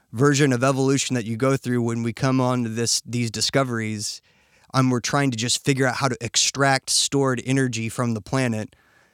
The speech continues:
That's gonna be, like, a huge game changer, and you're gonna totally exploit it. Like, everyone's gonna exploit it. There's not,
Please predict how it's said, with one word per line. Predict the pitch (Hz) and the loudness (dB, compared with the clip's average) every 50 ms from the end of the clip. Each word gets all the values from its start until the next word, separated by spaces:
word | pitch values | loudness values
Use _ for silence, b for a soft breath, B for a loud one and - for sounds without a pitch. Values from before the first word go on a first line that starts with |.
| b b b | b b b
That's | - 139 147 - - | 0 0 0 0 0
gonna | - 147 143 131 | 2 2 2 0
be, | 113 127 123 123 120 | 0 0 0 2 2
like, | 120 113 110 107 - - | 2 0 -2 -2 -6 -6
a | - 123 113 | -6 -6 -6
huge | - - - - 196 185 160 127 117 113 123 | -6 -6 -2 0 2 4 4 4 2 0 0
game | - 180 180 185 175 | 0 0 2 2 0
changer, | 143 - 127 113 110 104 98 95 95 95 - | 0 0 0 -2 -2 -4 -6 -8 -10 -6 0
and | 127 131 131 139 | 2 2 4 4
you're | 151 156 143 | 4 2 0
gonna | 135 175 190 202 180 156 | 0 0 0 0 0 -2
totally | - - - - 254 247 226 165 127 117 | -4 -6 -4 -4 -2 0 0 0 0 -2
exploit | 101 - - - - 101 92 71 - | -2 -4 -6 -6 -8 -8 -10 -8 -10
it. | - 50 - - - | -14 -18 -18 -10 -8
Like, | 151 151 156 - _ - - | -8 -8 -8 -10 _ -4 0
everyone's | 214 226 226 233 185 147 - | 0 2 2 2 2 2 0
gonna | - 117 110 | 0 -2 -4
exploit | 101 95 - - - 101 85 - | -4 -6 -8 -10 -10 -12 -12 -12
it. | - - | -10 -6
There's | - 147 143 - | -4 -4 -2 0
not, | 175 180 190 | 0 -2 -2